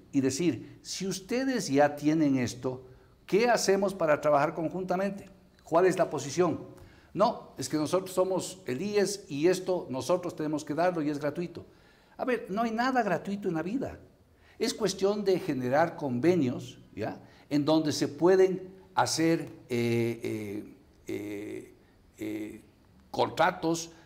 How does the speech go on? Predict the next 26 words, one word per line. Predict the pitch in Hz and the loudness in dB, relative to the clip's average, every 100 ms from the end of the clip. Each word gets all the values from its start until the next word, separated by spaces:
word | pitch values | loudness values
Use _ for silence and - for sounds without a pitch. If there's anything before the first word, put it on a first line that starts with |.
| - | -6
basado | 131 127 143 139 135 | -2 0 2 2 2
en | 123 | 0
volumen, | 113 165 196 170 160 - | 2 4 4 4 2 2
intercambio | 127 113 107 98 160 165 147 135 120 | -2 -2 -6 -4 2 2 4 2 4
de, | 120 113 - - - | 2 2 -4 -14 -16
de | 101 117 | -2 2
insumos, | 117 117 - 233 214 170 160 - - | 2 0 0 0 2 0 -2 -10 -10
en | - 165 | -4 -2
fin, | 202 - - - | -2 -4 -10 -16
buscar | 139 175 - - 185 202 208 208 | -4 0 0 0 2 2 2 0
las | 151 127 - | 2 2 0
alianzas | 123 127 147 143 147 131 - | 2 4 4 2 -2 -4 -6
para | - 120 113 | -4 -2 -2
proveer | 113 107 117 135 135 - - - _ _ - | -2 -4 2 2 0 -6 -18 -20 _ _ -4
el, | 110 104 104 104 | -2 -2 -4 -6
el, | 104 98 95 98 98 | -6 -4 -6 -8 -8
el, | 98 101 | -8 -6
el | 113 110 | -6 -4
servicio. | 113 113 123 - - - - - | -4 -4 -6 -6 -10 -18 -20 -10
Aquí | - - 233 175 | -8 -6 -4 0
el | 151 | 0
objetivo | 127 135 160 196 190 185 127 | 0 -4 -6 0 4 4 2
no | 135 147 | 2 4
es | 160 175 - - - - _ - | 6 4 2 -6 -16 -20 _ -14
quién | - 185 196 151 113 | 0 2 2 0 2
da | 165 170 92 - | 2 2 -2 -10